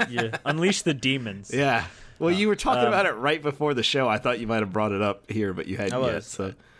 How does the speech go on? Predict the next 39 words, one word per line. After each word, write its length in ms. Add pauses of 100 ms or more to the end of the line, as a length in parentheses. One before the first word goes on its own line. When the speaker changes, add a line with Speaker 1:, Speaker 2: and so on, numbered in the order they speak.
(100)
Speaker 1:
I 80
was 120
actually, 420
like, 100
when 120
I, 100
when 220
I 60
brought 200
it 80
up, 180
I 80
was, 180 (320)
like, 160 (100)
touching 440
my 220
thigh, 420
wait, 340
trying 240
to 120 (180)
find 280
my, 240
uh, 300 (480)
my 60
phone 500
in 80
my 120
pocket, 500
and 340
it 100
wasn't 340
there. 220
And 120
I 20
was 100
like, 140
"Fuck, 320
I 80
can't 240